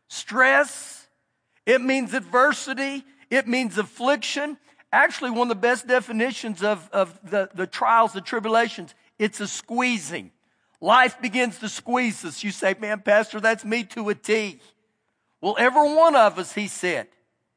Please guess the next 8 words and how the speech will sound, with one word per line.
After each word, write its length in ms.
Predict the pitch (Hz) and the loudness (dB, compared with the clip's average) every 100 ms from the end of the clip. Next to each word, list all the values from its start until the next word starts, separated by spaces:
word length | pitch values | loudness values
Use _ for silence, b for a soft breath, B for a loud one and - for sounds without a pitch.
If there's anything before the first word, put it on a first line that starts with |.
| _ _ 165 | _ _ -10
we're 100 | 214 | -4
gonna 220 | 269 277 | -2 -2
fall 360 | 262 233 269 | 0 2 4
into 360 | 277 285 262 240 | 2 -4 -6 -8
some 260 | - 214 196 | -6 -8 -2
things. 720 | 208 165 135 _ _ - b b b b | 0 0 -2 _ _ -20 b b b b
And 160 | 196 - | -4 0
so 400 | 226 226 208 | 2 4 2